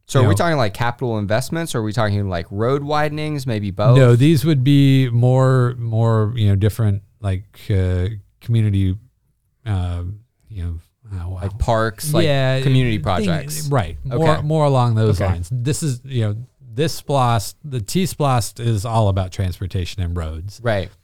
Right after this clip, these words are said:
Speaker 2: Uh, this splost would be more community projects. And,
Speaker 1: Interesting.
Speaker 2: yeah. So
Speaker 1: I did not know that.
Speaker 2: that's wh-, and they'll have whatever, whatever project, it, 'cause it has to be determined what the project is.
Speaker 1: Yeah.
Speaker 2: So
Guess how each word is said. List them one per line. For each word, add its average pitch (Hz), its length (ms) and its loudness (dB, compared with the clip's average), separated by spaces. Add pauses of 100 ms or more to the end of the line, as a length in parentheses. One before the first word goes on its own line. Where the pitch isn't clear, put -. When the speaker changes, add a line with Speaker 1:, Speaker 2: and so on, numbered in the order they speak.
(140)
Speaker 2:
Uh, 92 160 -4
this 107 200 0
splost 101 380 -2
would 98 140 -2
be 95 120 -2
more 92 480 -2 (200)
community 90 340 -4
projects. 85 360 -8
And, 85 80 -8
Speaker 1:
Interesting. 101 500 -2
Speaker 2:
yeah. 82 260 -6
So 104 460 2
Speaker 1:
I 104 100 -4
did 113 140 -6
not 127 160 -4
know 143 140 -8
that. - 300 -14
Speaker 2:
that's 107 360 2
wh-, 120 120 0
and 113 240 2
they'll 123 220 4
have 107 640 2
whatever, 131 840 4 (640)
whatever 151 320 2
project, 104 880 0 (340)
it, 127 260 2
'cause 139 160 4
it 139 100 2
has 131 280 0
to 131 100 -2
be 110 120 2
determined 92 680 -2
what 92 160 -6
the 95 80 -10
project 90 520 -6
is. 98 380 -6
Speaker 1:
Yeah. 98 140 -6
Speaker 2:
So 101 460 0